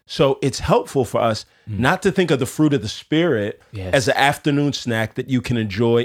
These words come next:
Speaker 1: in the comfort of your hotel room by yourself.
Speaker 2: I was gonna say that, yeah.
Speaker 1: This is not that.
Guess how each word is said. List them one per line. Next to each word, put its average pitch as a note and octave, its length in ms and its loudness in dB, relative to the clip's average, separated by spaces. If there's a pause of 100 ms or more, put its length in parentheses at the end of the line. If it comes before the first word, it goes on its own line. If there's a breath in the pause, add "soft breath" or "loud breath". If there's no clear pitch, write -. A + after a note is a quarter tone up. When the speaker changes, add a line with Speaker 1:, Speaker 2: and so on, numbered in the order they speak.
Speaker 1:
in B2 120 -2
the G#2+ 60 0
comfort B2 400 -2
of G#2+ 140 0
your A#2+ 140 2
hotel A#2+ 440 2
room A2 280 -2
by A2+ 180 2
yourself. G#2+ 560 -2
Speaker 2:
I G2+ 60 0
was G2 100 -2
gonna F#2+ 100 -6
say G#2 180 -2
that, F#2+ 140 -2
yeah. G2 200 0
Speaker 1:
This C#3+ 160 0
is A#2 80 -4
not C#3 220 2
that. F3 320 2